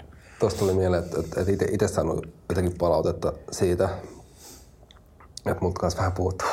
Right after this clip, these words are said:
toi. <laughs> Ja mä en oo, niin kun, mä en oo sitä jotenkin tiedostanut. Mut sit, tiedätkö, sit kun joku, joku heittää sille, että,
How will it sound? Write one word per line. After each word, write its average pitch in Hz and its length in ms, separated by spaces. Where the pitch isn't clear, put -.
toi. - 220
<laughs> 277 400
Ja 101 80
mä 101 120
en 98 60
oo, 98 60
niin 90 200
kun, 92 280
mä 101 80
en 101 60
oo 104 60
sitä 110 240
jotenkin 104 360
tiedostanut. 92 680
Mut 98 120
sit, 85 300
tiedätkö, 98 240
sit 95 140
kun 101 120
joku, 92 220
joku 90 220
heittää 90 320
sille, 82 180
että, - 180